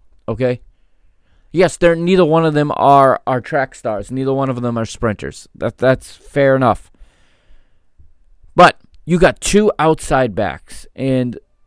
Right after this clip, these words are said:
when the team is playing poorly, as we have now for three straight matches, it's a hundred and, I'm sorry, two hundred and seventy minutes of football. Okay, and we have our two outside backs attacking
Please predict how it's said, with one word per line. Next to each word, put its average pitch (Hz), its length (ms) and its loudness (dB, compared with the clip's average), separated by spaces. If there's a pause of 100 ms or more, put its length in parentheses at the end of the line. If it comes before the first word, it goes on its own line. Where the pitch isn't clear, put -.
when 165 180 -4
the 180 60 -2
team 226 260 0
is 214 120 -2
playing 180 380 -2
poorly, 196 580 0 (440)
as 135 180 0
we 170 160 0
have 147 400 4
now 175 260 4
for 135 160 -4
three 160 260 4
straight 151 340 0
matches, 143 460 -4 (260)
it's - 100 -4
a 131 60 4
hundred 156 400 0 (280)
and, 123 480 -2 (380)
I'm 123 60 -10
sorry, 135 200 4
two 190 200 2
hundred 147 320 2
and 131 100 -8
seventy 160 420 2
minutes 147 420 -8
of - 140 -10
football. 151 480 0 (1900)
Okay, 127 480 0 (340)
and 120 80 -4
we 139 100 4
have 156 120 6
our 147 100 6
two 202 240 6
outside 160 480 6
backs 131 300 0
attacking 127 720 -4